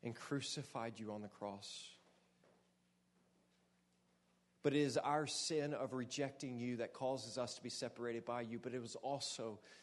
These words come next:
the moment when you lovingly laid down your life, that when we rejected you again by crucifying you on the cross, it was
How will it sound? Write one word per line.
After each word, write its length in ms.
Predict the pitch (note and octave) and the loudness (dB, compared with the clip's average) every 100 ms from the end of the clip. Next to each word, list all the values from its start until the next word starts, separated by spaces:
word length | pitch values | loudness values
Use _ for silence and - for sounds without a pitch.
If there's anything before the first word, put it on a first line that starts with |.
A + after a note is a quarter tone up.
| - | -4
the 80 | C3+ | 0
moment 480 | B2+ C3+ C3+ B2+ B2+ | 2 2 2 0 -2
when 220 | B2 A#2 | -2 0
you 240 | C3+ C#3 | 2 2
lovingly 880 | B2+ B2+ C3 C3 E3 D#3 C3 A#2+ A#2+ | 2 2 2 2 -2 -4 -2 0 0
laid 300 | A2+ B2 C3+ | 0 0 0
down 220 | C#3 C3 | -2 -2
your 140 | A#2+ A#2 | -2 0
life, 320 | A#2 A#2 - | 0 -2 -2
that 140 | A2 | -2
when 240 | B2+ B2 B2 | 0 0 2
we 180 | C#3 | 2
rejected 560 | C#3+ C#3+ - C#3 C#3 C#3 | 2 0 0 -2 -2 -2
you 100 | C#3 | -2
again 280 | B2 C3+ B2 | 0 -2 0
by 100 | A#2 | -2
crucifying 580 | - C#3 - - B2+ C3 | -4 -8 -6 -2 -2 0
you 60 | |
on 80 | B2 | -2
the 60 | A#2+ | -2
cross, 340 | C3+ A#2+ - | 2 2 2
it 80 | D3 | -2
was 160 | C3 | -2